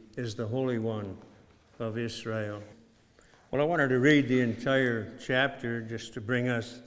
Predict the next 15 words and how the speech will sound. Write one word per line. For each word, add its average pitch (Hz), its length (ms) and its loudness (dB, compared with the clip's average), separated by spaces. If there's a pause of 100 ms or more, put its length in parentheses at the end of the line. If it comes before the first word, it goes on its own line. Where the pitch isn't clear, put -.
(680)
back 135 260 4
in 127 180 2
line 131 400 6
with 120 480 -4
where 131 300 -2
we've 120 440 0
come 131 260 0
from 135 340 0
and 113 380 -4 (760)
where 127 180 0
we've 117 240 0
been. 139 560 4 (840)
We 120 160 -4
see 139 320 2
that 123 280 4